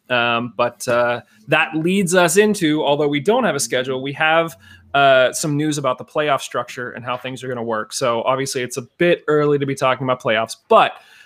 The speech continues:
the way it's gonna work is that we have eight teams in our division, which is the Atlantic Division. Top four teams make it. And so the way it'll work is that the playoffs, the fir-, it sounds like the first round is going to be sort of regionalized. So we'll play against other teams within our division,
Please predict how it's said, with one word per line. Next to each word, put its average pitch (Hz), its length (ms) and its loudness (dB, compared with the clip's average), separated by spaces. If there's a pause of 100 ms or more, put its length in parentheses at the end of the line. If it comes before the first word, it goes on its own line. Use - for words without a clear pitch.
(140)
the 143 60 -8
way 196 140 6
it's 202 100 2
gonna 185 140 4
work 160 280 4
is 143 220 0
that 131 380 0 (260)
we 156 140 -2
have 156 240 0
eight 196 220 -4
teams 175 640 -4
in 151 120 -2
our 143 120 0
division, 127 360 -2
which 117 120 -10
is 120 80 -16
the 123 100 -4
Atlantic 127 320 -2
Division. 123 360 -8 (420)
Top 214 280 2
four 208 240 6
teams 170 320 2
make 139 320 0
it. - 140 -12 (600)
And 131 220 -4
so 135 580 2
the 139 180 0
way 156 200 4
it'll 151 200 4
work 143 280 4
is 135 220 0
that 131 280 0 (220)
the 143 180 -6
playoffs, 156 480 2
the 147 80 -8
fir-, 156 200 -2
it 147 160 -2
sounds 151 160 0
like 147 80 -6
the 127 80 -10
first 143 340 -4
round 143 1080 -2
is 139 200 -2
going 139 260 -6
to 135 60 -6
be 131 140 -10
sort 139 180 -2
of 127 80 -4
regionalized. 123 720 -2
So - 180 -4
we'll 123 140 -4
play 139 340 2
against 135 380 -2
other 131 180 0
teams 135 360 -6
within 127 240 -6
our 120 100 -2
division, 180 540 4